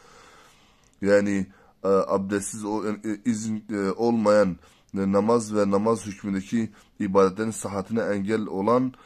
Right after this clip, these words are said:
<clears throat> engel olarak, e, azaları kapsayan itibari bir durumdur. Bu birinci manası. İkincisi manası hades demek abdesti bozan durumlar demektir.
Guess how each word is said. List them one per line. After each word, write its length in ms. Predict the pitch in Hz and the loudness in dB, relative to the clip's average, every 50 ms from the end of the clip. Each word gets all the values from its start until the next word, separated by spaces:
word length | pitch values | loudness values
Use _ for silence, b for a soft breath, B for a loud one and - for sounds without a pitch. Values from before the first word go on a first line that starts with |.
| b b b b _ - | b b b b _ -4
<clears throat> 1080 | - 190 185 202 202 185 175 160 151 185 208 - - 185 160 127 - - _ _ _ - | 0 2 4 6 6 6 6 6 4 2 4 6 6 6 6 4 0 -10 _ _ _ -4
engel 280 | 98 98 98 101 110 113 | -4 -2 0 2 2 2
olarak, 420 | 98 95 104 110 113 120 127 127 - - b b b b b b b b - | 2 2 4 6 6 6 6 4 2 -6 b b b b b b b b -4
e, 260 | 87 92 95 92 90 - - - | -2 0 2 2 0 0 0 2
azaları 600 | 87 98 101 98 101 107 87 104 107 117 117 - | 2 2 2 2 0 0 0 0 0 -2 -2 -2
kapsayan 440 | 110 95 92 - 131 131 131 123 - | -2 -4 -2 0 0 0 0 0 -2
itibari 540 | - 107 101 98 98 98 98 98 104 113 107 | -4 -6 -6 -6 -2 2 4 4 4 4 2
bir 160 | 101 95 90 | -2 -2 -2
durumdur. 420 | 98 101 104 101 95 85 98 113 117 - - - | -2 0 0 2 2 0 0 -2 -4 -6 -10 -8
Bu 240 | 85 110 113 113 | -4 -2 -2 0
birinci 300 | 110 107 104 104 101 110 | 0 0 0 0 0 0
manası. 580 | 107 101 90 90 85 85 85 - 107 113 120 120 120 B B B B B B B B B B B B B - | 2 2 2 2 2 0 -2 -4 -4 -4 -4 -4 -6 B B B B B B B B B B B B B -12
İkincisi 460 | 101 98 - 110 110 107 98 123 123 | -10 -8 -4 -2 -2 -2 -2 -2 0
manası 440 | 120 120 113 107 104 104 104 - 117 | 2 4 4 4 4 2 0 -2 -6
hades 400 | 101 107 104 110 110 107 - - | -4 -4 -2 -2 -2 -4 -4 -4
demek 280 | 107 117 120 120 120 - B B B B B B B | -2 0 0 0 -2 -6 B B B B B B B
abdesti 480 | 95 95 95 95 104 101 98 101 101 98 | -4 -4 -2 -2 -2 -4 -4 -4 -6 -4
bozan 280 | 101 104 107 104 95 | -2 0 0 0 0
durumlar 420 | 95 95 95 95 101 104 101 95 90 | -2 -2 0 2 4 4 4 2 2
demektir. 520 | 90 87 85 82 - - 110 110 107 - | -2 -2 -2 -4 -4 -6 -6 -6 -6 -10